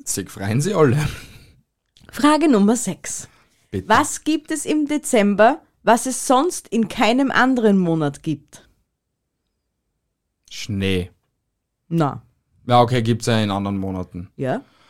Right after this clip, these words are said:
Speaker 1: Christkindlmärkte.
Speaker 2: Gibt's in anderen Ländern sicher woanders auch.
Speaker 1: Ja,
Speaker 2: In
Speaker 1: aber
Speaker 2: anderen
Speaker 1: es geht,
Speaker 2: Monaten.
Speaker 1: Hm, glaub ich nicht. Warum sollte es einen Christkindlmarkt im Jänner geben? Dann
Speaker 2: Ja.
Speaker 1: schon vorfeiern.
Speaker 2: Ja, aber das ist auf die ganze Welt bezogen, also nein.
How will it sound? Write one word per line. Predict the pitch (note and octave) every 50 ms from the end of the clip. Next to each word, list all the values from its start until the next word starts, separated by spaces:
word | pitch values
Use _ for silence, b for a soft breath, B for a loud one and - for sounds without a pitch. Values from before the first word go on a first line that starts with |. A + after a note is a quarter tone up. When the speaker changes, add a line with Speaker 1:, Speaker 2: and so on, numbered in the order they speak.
| b b b b
Speaker 1:
Christkindlmärkte. | - B2 C#3+ D3 C#3+ - - B2+ A2 A2 A2 G#2+ G2+ F#2 F2+ - - - - G#2 A2 - _ _ _ _ _ _ _ _ _ _ _ _ _ _ _ _ _ _ _ _ _ _ _
Speaker 2:
Gibt's | - F#3+ F3+ - -
in | F#3 -
anderen | - F3 F#3 F#3+ G3+ G3 G3
Ländern | F#3+ F3+ F#3 G#3 A3+ A3
sicher | G#3+ - A#3 A3 - A#3
woanders | G#3+ G3 G3+ G#3+ G#3+ A3 G3+
auch. | F#3 A#2+ G2+ - _ _ _ _ _ _ _ _ _ -
Speaker 1:
Ja, | A2 G2 G2 G2+ G2+ G#3 - - - -
Speaker 2:
In | A3 G#3 F3
Speaker 1:
aber | D3+ F#3+
Speaker 2:
anderen | G3 A3+ G3+ G3
Speaker 1:
es | F#3+
geht, | F3 -
Speaker 2:
Monaten. | - D#3+ D#3 - E3 D3+ C#3+ - _ _ _ _ _ _
Speaker 1:
Hm, | G#2+ F#2+ F#2 F#2 F#2 F#2
glaub | F2+ - G#2+ G2 F#2+ F#2+
ich | G2
nicht. | G2 G#2+ A#2+ A2+ G2 - - - - _ _ -
Warum | G#2 G#2 G#2+ A#2+ A#2
sollte | A2 A2+ B2 A2+ - A#2+
es | A2 A#2+
einen | A2+ G#2+
Christkindlmarkt | - C3+ C3+ C3+ - - C#3 B2+ B2+ B2 A#2+ A#2 A#2 A#2 -
im | B2 A#2
Jänner | A#2 A2+ A2+ A2+ G#2+ G#2
geben? | - G2+ F#2 F2+ - _ _ _ -
Dann | - B2+ C3
Speaker 2:
Ja. | C#4+
Speaker 1:
schon | - D3+ C#3
vorfeiern. | - - - C#3+ C3 C3 B2+ - - A2+ G#2+ G2+ G2 G2 F#2+ - -
Speaker 2:
Ja, | G#3+ B3 C#4 - -
aber | - B3 B3 B3+
das | B3 B3 B3 A3
ist | B3+ B3 B3+
auf | B3 B3
die | - A#3
ganze | - A3+ A3 A3 - A#3+ G#3
Welt | G3 E3+ D#3+ - -
bezogen, | - E3 - F#3+ F3 E3 E3+ -
also | - E3 F#3+ G#3 - B3+
nein. | A#3+ A3+ E3+ D3 C#3+ C#3+ C#3+